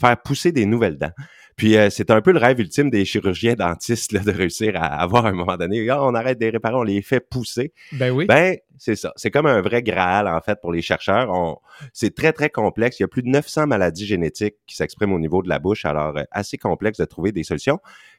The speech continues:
Speaker 1: Puis, c'est le cas de, d'une maladie, l'agénésie dentaire. C'est l'absence d'une dent. Ça touche un pour cent de la population mondiale. Euh, il y a aussi une autre maladie, euh, l'hypodontie, euh, une absence de une à cinq dents,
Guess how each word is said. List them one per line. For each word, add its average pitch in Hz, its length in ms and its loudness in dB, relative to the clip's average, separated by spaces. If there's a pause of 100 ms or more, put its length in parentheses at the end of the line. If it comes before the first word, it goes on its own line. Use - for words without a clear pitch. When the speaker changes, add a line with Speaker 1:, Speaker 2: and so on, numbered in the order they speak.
Speaker 1:
Puis, 202 160 0
c'est - 140 -2
le 92 60 -4
cas 175 200 2
de, 143 380 4
d'une 90 180 -2
maladie, 101 680 -2
l'agénésie 123 840 0
dentaire. 107 580 0
C'est 87 340 -2
l'absence 117 680 -4
d'une 104 240 2
dent. 104 160 2 (320)
Ça 101 160 0
touche 165 200 2
un 139 120 4
pour 113 160 -2
cent 156 140 -2
de - 40 -2
la 95 80 0
population 85 480 -2
mondiale. 76 460 -2 (680)
Euh, 87 100 0
il 82 80 -2
y 92 60 2
a 98 80 4
aussi 95 260 -2
une 120 100 2
autre 107 180 -2
maladie, 95 680 -2
euh, 85 160 -2
l'hypodontie, 101 880 -2 (340)
euh, 78 180 -4
une 78 140 -4
absence 123 420 0
de 92 200 4
une 117 160 2
à 98 80 0
cinq 82 300 -6
dents, 113 160 2